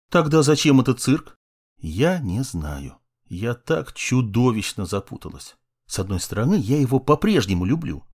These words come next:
И, конечно, все во мне к нему тянется. Это невозможно взять и вот так запросто отключить. Мне без Ильи плохо, на физическом уровне.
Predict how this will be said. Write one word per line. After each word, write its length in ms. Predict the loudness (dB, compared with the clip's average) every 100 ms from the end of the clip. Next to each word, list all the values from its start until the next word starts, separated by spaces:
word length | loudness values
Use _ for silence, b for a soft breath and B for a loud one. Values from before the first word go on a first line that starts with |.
| _ _ -16
И, 100 | -12
конечно, 560 | -6 -4 -4 0 -2
все 280 | 0 2 4
во 140 | 6
мне 220 | 6 6 4
к 80 |
нему 200 | 4 4
тянется. 540 | 4 4 4 2 -4 -12
Это 180 | -6 -2
невозможно 580 | 2 4 6 4 4
взять 380 | 2 4 2 2
и 240 | 0 2 0
вот 280 | 0 -2
так 220 | 0 0 0
запросто 520 | 2 2 2 -4 -6
отключить. 500 | -6 -6 -6 -8 -10 -20 _ _
Мне 280 | 0 2 2
без 200 | 2 2
Ильи 220 | 0 0
плохо, 520 | -4 -4 -4 -6 -10 0
на 140 | 0
физическом 640 | 2 2 2 0 -4 0 0
уровне. 320 | 0 -6